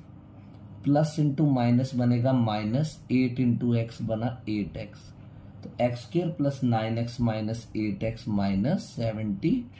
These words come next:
टू। अब पहले दो में और next दो में जो common निकलेगा वो निकालो। एक्स स्क्वायर प्लस नाइन एक्स में common आएगा x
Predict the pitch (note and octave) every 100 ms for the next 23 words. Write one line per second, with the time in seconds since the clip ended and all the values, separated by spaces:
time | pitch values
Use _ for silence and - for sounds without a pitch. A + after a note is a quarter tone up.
0 | - - B2 - - - - - - -
1 | - - - - - - - - E3+ B2
2 | - - - - - - D#3 D#3+ E3+ G3
3 | G3+ D#3 B2 C3 C3 C3+ C#3 D#3 F#3+ -
4 | - - - C3+ A#2 A#2 B2 D#3 - -
5 | C#3 A2+ A2+ A2+ A#2 A#2+ A#2 B2+ - B2+
6 | A2+ A2 A2 G#2+ - G#2+ G2+ A#2+ E3 -
7 | A#2 A#2 G2+ - D#2+ D2+ D#2+ - - -
8 | - - - - C3+ D3+ - - F#3+ G3+
9 | - - D3+ D#3+ D#3 C3 A#2+ B2 C3 C3
10 | - C3 B2 A#2+ A#2 A#2 A2 G#2 G2+ C3
11 | - B2+ B2 -